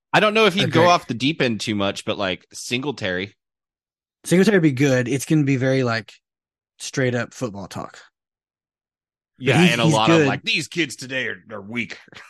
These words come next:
Speaker 1: <laughs>
Speaker 2: I mean, but he's good, but he's, like, your old school co-, football coach
Speaker 1: Yeah, for sure.
Speaker 2: type of guy. You have, you know, like,
Speaker 1: He'd be
Speaker 2: um,
Speaker 1: your Lou Holtz.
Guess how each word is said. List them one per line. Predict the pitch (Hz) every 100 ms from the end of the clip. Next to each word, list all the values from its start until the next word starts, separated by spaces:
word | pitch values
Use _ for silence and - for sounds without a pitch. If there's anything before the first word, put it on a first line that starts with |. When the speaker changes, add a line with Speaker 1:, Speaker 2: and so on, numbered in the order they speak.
| - -
Speaker 1:
<laughs> | - - - _ _ 170 -
Speaker 2:
I | 143
mean, | 143 151
but | 160
he's | 175 220
good, | 143 170 151
but | 131
he's, | 147 156
like, | 143
your | 135
old | 135 139 123
school | - 131 123 113
co-, | - -
football | 120 113
coach | 101 78 - - - - _
Speaker 1:
Yeah, | 120 107 78 -
for | 139
sure. | 117 101 71 _ _ _ _ _ _ _ _ _ _ _ _ _ _ _ _ _ _
Speaker 2:
type | - 127
of | 120
guy. | 113 107 107 _ -
You | 135
have, | 127 120
you | - 135
know, | 117
like, | 117 113 - _ _ _ _ _ _ - - - _ _ _ _ _
Speaker 1:
He'd | 180 190
be | 196
Speaker 2:
um, | 190
Speaker 1:
your | 156 151
Lou | 139 135
Holtz. | 107 95 - - -